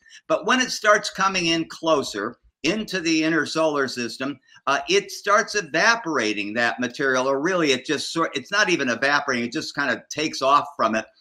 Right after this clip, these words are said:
And that's how the tail develops. Well, that heating causes this one molecule of carbon, it's two mole-,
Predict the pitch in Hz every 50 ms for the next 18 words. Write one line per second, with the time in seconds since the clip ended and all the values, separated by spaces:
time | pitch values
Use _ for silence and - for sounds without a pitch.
0 | _ _ _ _ 135 135 151 180 220 226 - - - - 160 160 151 147 147 143
1 | - - 160 160 151 151 131 127 120 139 151 143 120 101 - - - - - 160
2 | 170 - 202 214 226 220 - _ _ _ - 254 254 - 156 135 135 139 - _
3 | _ _ _ - - - 180 196 208 214 208 - 180 180 160 143 127 135 156 160
4 | 156 - 160 160 156 185 220 233 240 240 240 233 220 196 185 185 185 190 196 185
5 | 175 160 - - - 156 156 147 147 147 143 139 139 - - - - 175 180 175
6 | - 123 117 98 98 104 - _ _ _ _ _ - 127 120 - - - - -
7 | - 262 254 202 202 190 190 190 185